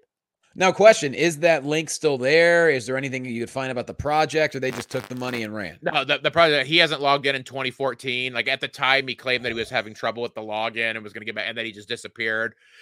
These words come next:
Speaker 2: And the way Kickstarter
Speaker 1: Oh, man.
Speaker 2: works, you're kinda, there's n-, you don't really have any,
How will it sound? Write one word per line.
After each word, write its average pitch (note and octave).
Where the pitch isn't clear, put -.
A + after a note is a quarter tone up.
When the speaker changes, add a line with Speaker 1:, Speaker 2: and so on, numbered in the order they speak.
Speaker 2:
And E3
the F3+
way F3+
Kickstarter G3
Speaker 1:
Oh, -
man. C3
Speaker 2:
works, -
you're D3+
kinda, D3
there's C3
n-, C3+
you C#3
don't C#3
really B2+
have A#2+
any, A2